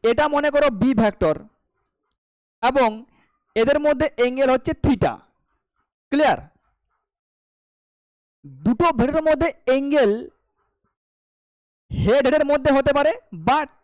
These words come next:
টেল টেলের মধ্যে হতে পারে। উম, ভেক্টরের মধ্যে অ্যাঙ্গেল সবসময় হেড হেড বা টেল টেলের মধ্যে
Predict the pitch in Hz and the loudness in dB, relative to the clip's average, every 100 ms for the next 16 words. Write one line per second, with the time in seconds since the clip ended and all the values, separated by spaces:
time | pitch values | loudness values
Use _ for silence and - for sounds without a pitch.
0 | _ 247 240 233 220 208 202 160 143 120 | _ 0 0 0 -2 -2 0 0 0 -4
1 | 110 110 _ _ _ _ _ _ _ _ | -8 -16 _ _ _ _ _ _ _ _
2 | _ _ _ 131 131 131 233 285 302 302 | _ _ _ -20 -10 -4 -2 -2 0 0
3 | 277 294 254 254 302 247 233 226 262 294 | -2 -2 -2 0 -2 -2 -4 -2 -4 -2
4 | 202 214 240 302 - 190 254 311 - 214 | 0 0 2 0 -4 -2 -2 -2 -4 -2
5 | 214 214 208 190 | 0 0 -2 0